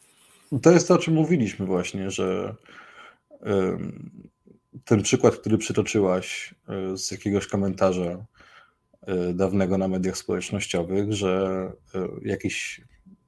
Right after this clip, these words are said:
mężczyzna poczuł się urażony tym, że może być postrzegany, e, jako ktoś, kto zaatakuje, no ale właśnie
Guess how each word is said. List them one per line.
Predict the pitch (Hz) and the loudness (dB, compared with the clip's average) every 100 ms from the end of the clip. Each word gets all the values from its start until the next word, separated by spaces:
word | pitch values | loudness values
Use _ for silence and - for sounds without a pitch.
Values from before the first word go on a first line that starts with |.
| _ _ _ _ - | _ _ _ _ -4
mężczyzna | 101 95 - 98 95 | -2 0 0 2 4
poczuł | 90 98 104 | 2 0 0
się | - | 0
urażony | 92 110 98 98 90 | -2 2 4 4 2
tym, | 87 90 87 | -2 -4 -4
że | - 82 - - - - - - - _ | -4 -8 -8 -18 -20 -20 -20 -20 -20 _
może | 95 92 | 0 2
być | 87 85 - | 0 -4 -6
postrzegany, | 90 - - 92 90 85 80 | -8 -4 -2 0 0 0 -4
e, | 85 107 185 - 90 90 - - - _ _ _ _ 185 | -8 -10 -20 -8 -6 -6 -8 -14 -20 _ _ _ _ -8
jako | 113 92 98 | -4 -2 -2
ktoś, | - 95 | -2 -4
kto | - - 92 | -2 0 2
zaatakuje, | 95 95 92 92 98 87 90 95 | 4 2 0 -4 -2 0 0 -2
no | 104 | -2
ale | 110 | 0
właśnie | 113 113 - 120 117 | 0 -4 -4 -4 -4